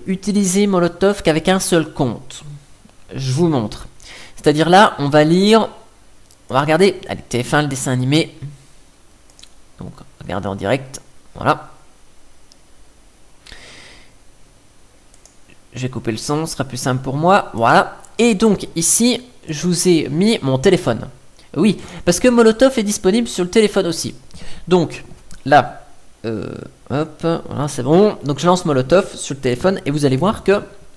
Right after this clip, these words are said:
on peut aussi, on peut aussi donc regarder, euh, la télé sur le téléphone. Alors, je suis pas sûr que TeamViewer, ici présentement utilisé, m'offre la possibilité de,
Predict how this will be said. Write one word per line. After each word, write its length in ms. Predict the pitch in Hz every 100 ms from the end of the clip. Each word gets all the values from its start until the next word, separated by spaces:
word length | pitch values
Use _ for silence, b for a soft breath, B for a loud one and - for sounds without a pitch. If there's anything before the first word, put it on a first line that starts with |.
| - - - - - - - - - -
on 120 | 160
peut 200 | - 277
aussi, 520 | 202 - - 226 269 B B B B B B B -
on 100 | 147
peut 160 | 151 226
aussi 480 | 208 175 - 226 185
donc 280 | 165 202
regarder, 760 | - 147 156 143 135 143 220 - -
euh, 160 | 120
la 100 | 147
télé 240 | 185 170 214
sur 160 | 170
le 40 | 165
téléphone. 340 | 160 151 113
Alors, 160 | 71 131
je 40 |
suis 100 | 165
pas 140 | 185
sûr 300 | 190 208 196
que 200 | - 165
TeamViewer, 680 | 147 160 165 156 165 170 160 147 - - -
ici 280 | 160 - 185
présentement 460 | - 160 156 170
utilisé, 560 | 160 160 156 160 214 220 B B B B B B B
m'offre 320 | 170 202 196
la 80 | 170
possibilité 720 | 180 175 180 165 - 220 -
de, 420 | - 156 185 202